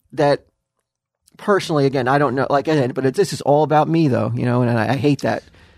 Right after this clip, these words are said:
when someone passes away and I'm making it about myself. They're like, "Well, at least I talked to him. At least we, we had a conversation and we laughed together." But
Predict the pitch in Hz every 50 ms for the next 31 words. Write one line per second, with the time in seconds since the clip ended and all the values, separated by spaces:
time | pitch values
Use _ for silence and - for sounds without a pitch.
0 | _ _ - 151 - - 143 127 123 120 131 131 123 117 117 117 117 123 123 120
1 | 113 113 110 117 117 113 - 123 117 107 - 113 113 107 110 110 - - 123 120
2 | 120 - - 113 113 110 117 - - - - - - 165 165 220 214 - - 160
3 | 147 - 170 170 160 - - 147 135 135 127 131 156 165 - - - - - -
4 | - - _ - 139 139 135 131 - 135 131 127 131 131 127 120 - 147 131 117
5 | 113 107 131 123 - - 127 117 113 113 110 117 120 123 - - 110 113 117 113
6 | 113 120 120 107 110 113 113 110 87